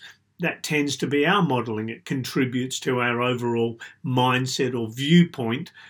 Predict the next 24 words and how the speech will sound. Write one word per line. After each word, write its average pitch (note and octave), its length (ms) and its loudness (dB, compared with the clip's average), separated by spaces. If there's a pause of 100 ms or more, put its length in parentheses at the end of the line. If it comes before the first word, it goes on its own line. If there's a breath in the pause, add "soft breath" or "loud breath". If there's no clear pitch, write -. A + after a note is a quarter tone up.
(120)
regarding B2+ 600 2
relationships. D#3+ 960 -4 (1080)
Now, C#3+ 380 2 (400 loud breath)
the C#3+ 440 2 (420 soft breath)
thing A3 340 0
that's E3 180 0
probably D3 500 0
most D3 520 -2
damaging B2 500 -6
about A2 360 -8
this - 480 -14 (880 soft breath)
is E3 360 6 (100)
if G3+ 360 -4
that's E3+ 340 -4
the D#3 200 0
only D#3 360 2
mindset C#3 640 -4
you're C3 200 -2
given, B2+ 460 -4
you D3+ 140 2
don't D3 380 -2
know C#3 240 2
any C3 320 -2
better. A#2 400 -4